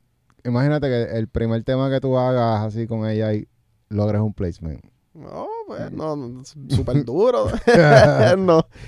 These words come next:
Speaker 2: Claro, claro que es súper duro. Hay que, o sea, hay que usar la herramienta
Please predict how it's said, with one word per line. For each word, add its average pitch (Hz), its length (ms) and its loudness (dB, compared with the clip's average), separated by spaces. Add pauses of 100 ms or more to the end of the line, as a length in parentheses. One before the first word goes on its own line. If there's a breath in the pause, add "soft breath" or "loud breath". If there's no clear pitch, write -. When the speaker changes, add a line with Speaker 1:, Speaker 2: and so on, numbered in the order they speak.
(180 loud breath)
Speaker 2:
Claro, 156 480 2
claro 139 320 -2
que 160 100 -2
es 143 60 -2
súper 131 300 -6
duro. 127 400 -6
Hay 123 120 -6
que, 117 380 -6
o 110 60 -10
sea, 113 400 -8
hay 113 120 -12
que 120 260 -10
usar 127 240 -10
la 131 260 -6
herramienta 131 400 -8